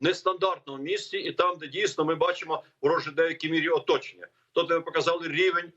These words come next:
нашої оперативної і бойової роботи. Це с-, перша складова і плюс великий. Друга складова — це плацдарм для проведення спеціальних операцій в цьому регіоні, не тільки по,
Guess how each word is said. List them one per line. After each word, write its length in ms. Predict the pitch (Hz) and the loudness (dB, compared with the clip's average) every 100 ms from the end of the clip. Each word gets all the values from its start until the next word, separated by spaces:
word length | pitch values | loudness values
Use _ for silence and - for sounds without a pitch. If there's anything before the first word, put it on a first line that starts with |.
| 151 | -2
нашої 320 | 156 - 156 | 0 0 -6
оперативної 760 | - 139 139 139 175 175 175 175 _ | -6 -2 0 2 0 2 -2 -6 _
і 80 | 131 | 0
бойової 400 | 151 151 156 160 | 2 2 2 2
роботи. 420 | 151 131 110 101 | 2 0 -4 -4
Це 140 | - 156 | 0 0
с-, 160 | - | 2
перша 280 | - 151 - | -2 -2 -6
складова 440 | 147 170 165 180 185 _ | -2 0 2 0 -4 _
і 240 | 170 180 185 _ | -2 -2 -2 _
плюс 280 | - 180 - | -2 -2 -2
великий. 440 | 160 165 175 175 175 _ _ _ - | -6 -4 -4 -6 -10 _ _ _ 0
Друга 180 | 196 | 2
складова — 440 | - 165 160 170 160 | 2 -2 0 2 0
це 160 | - | -2
плацдарм 500 | 139 165 143 185 170 - - | -2 -2 0 0 0 -4 -4
для 120 | 151 | -4
проведення 420 | 156 175 156 147 | 0 0 0 -6
спеціальних 640 | - 175 170 175 151 139 | -4 -4 0 0 0 -4
операцій 440 | 147 160 160 147 143 | -2 2 2 0 -4
в 60 | |
цьому 260 | - 175 156 | -2 0 0
регіоні, 640 | 160 143 165 160 139 123 _ _ _ - | -2 0 2 2 0 -8 _ _ _ -4
не 100 | 160 | 0
тільки 300 | 190 - 139 | 2 2 0
по, 300 | 156 139 | 2 0